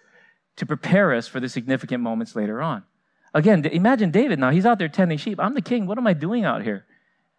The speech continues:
God had a plan for that. "I'm gonna use this to develop you into the man that you need to be who will one day be king." And when the lion, by the way, man, when the lion came, I'd be like, "What?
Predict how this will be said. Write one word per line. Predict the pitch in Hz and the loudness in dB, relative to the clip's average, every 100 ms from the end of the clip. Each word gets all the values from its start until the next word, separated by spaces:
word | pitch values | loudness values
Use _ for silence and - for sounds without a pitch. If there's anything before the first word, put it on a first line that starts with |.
| _ _ _ _ 147 | _ _ _ _ 0
God | 156 156 | 2 4
had | 143 | 2
a | |
plan | - 165 190 | -2 -2 -2
for | - | -4
that. | - - - _ _ _ - | -8 -8 -12 _ _ _ -2
"I'm | 185 | 2
gonna | 160 | 2
use | 139 170 165 | 2 0 -2
this | 131 | -6
to | 127 | -8
develop | 117 110 131 175 175 | -8 0 2 2 0
you | 104 101 98 _ _ - | -6 -10 -12 _ _ -12
into | 131 135 | -6 -4
the | 120 | 0
man | 135 139 | 0 0
that | 127 135 | -2 -4
you | |
need | 131 131 127 | -2 -2 -4
to | |
be | 113 135 220 123 | -4 0 2 0
who | 113 123 | -2 -6
will | 120 | -4
one | 117 131 | -2 -2
day | 117 113 110 - - - | 0 0 -2 -10 -20 -6
be | 113 | -6
king." | - 196 143 - _ _ _ _ _ _ - | -2 -2 -2 -6 _ _ _ _ _ _ -8
And | 123 | -2
when | 135 | 2
the | |
lion, | 131 143 147 143 | 4 4 2 0
by | 131 147 | 0 2
the | 139 | 0
way, | 160 | 0
man, | 135 135 | 0 0
when | 143 | 0
the | |
lion | 131 156 170 | 2 2 2
came, | 180 156 | 0 0
I'd | 151 | 0
be | 170 | 2
like, | 131 127 | 0 2
"What? | 214 339 | 0 0